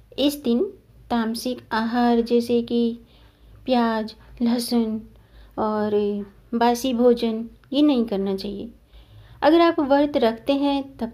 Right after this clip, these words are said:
तो भूल कर भी नहीं करना चाहिए, और जो व्रत नहीं भी रखते हैं तो उन्हें भी तामसिक भोजन और प्याज, लहसुन इन चीज़ों से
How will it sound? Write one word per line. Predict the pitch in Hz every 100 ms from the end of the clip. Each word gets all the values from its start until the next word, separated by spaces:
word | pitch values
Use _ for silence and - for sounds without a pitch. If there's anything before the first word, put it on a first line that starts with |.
| -
तो |
भूल | 214 220 247 240
कर | 277 277
भी | 285
नहीं | 285
करना | 285 277 277
चाहिए, | 277 277 269 277 277 - _ - -
और | 262
जो | 269
व्रत | 277 277 311 285
नहीं | 233 233 277
भी | 302
रखते | 294 285 -
हैं | 269 277 277 - -
तो | 220 208 202 - _ - _
उन्हें | 247 262 240
भी | 233 240 233 - - - - - -
तामसिक | 262 254 240 254
भोजन | 226 233 233 233 233 233 -
और | 220
प्याज, | 247 226 220
लहसुन | 233 240 233 240 233 233 -
इन | 254 240
चीज़ों | 226 214 214
से | 214 294